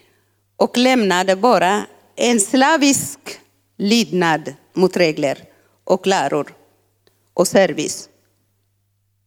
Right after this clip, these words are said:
Det har blivit viktiga, men de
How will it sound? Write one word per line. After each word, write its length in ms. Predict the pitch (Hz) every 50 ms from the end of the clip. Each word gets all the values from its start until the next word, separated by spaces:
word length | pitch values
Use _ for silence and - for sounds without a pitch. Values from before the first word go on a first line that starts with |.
| _ _ _ _ _ _ _ _ _ _ _ -
Det 160 | 170 254 294
har 220 | 330 262 233 220
blivit 380 | 202 196 175 175 185 175 - -
viktiga, 560 | - 233 - - - 196 170 - 151 135 160 165
men 320 | 175 180 220 233 233 196
de 520 | 170 - 262 269 269 285 302 285 277 294